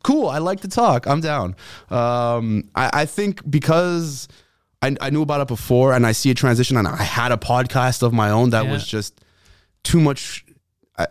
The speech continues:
Speaker 1: I think the fact that, like, we were all musicians, and some of them, the people that I was with, had families and stuff, that it was too much to carry on the way we were trying to do it. We also didn't know what we were trying to do.
Speaker 2: It's fucking, when there's too many people,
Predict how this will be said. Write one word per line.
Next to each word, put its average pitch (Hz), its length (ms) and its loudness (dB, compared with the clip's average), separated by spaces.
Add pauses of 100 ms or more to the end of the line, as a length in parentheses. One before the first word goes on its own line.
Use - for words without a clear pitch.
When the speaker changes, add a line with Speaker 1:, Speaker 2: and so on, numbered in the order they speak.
Speaker 1:
I - 100 0
think 165 360 -4
the 120 80 0
fact 131 180 0
that, 131 80 2
like, 120 140 2
we 113 60 4
were 110 120 6
all 113 80 4
musicians, 107 540 0
and 98 80 -6
some 107 160 0
of 104 40 2
them, 95 340 2 (100)
the 92 80 -2
people 101 240 0
that 95 40 2
I 95 40 4
was 95 180 0
with, 95 80 0
had 95 160 -4
families 98 360 0
and 95 60 0
stuff, 95 140 -2
that 98 80 -2
it 92 160 -2
was 123 160 0
too - 140 2
much 151 180 2
to 123 80 -2
carry 117 260 2
on 107 160 2
the 104 60 2
way 98 160 4
we 95 100 0
were 92 120 0
trying 101 280 0
to 104 60 0
do 117 180 0
it. 101 140 -4
We 90 180 -4
also 107 240 0
didn't 101 320 -2
know 95 200 0
what 90 260 0
we 110 80 0
were 98 120 -2
trying 104 360 0
to 101 80 -10
do. 92 200 -4
Speaker 2:
It's 131 100 -6
fucking, 185 440 -6 (120)
when 165 300 -2
there's 233 180 -4
too - 160 -6
many 208 180 -2
people, 226 500 -6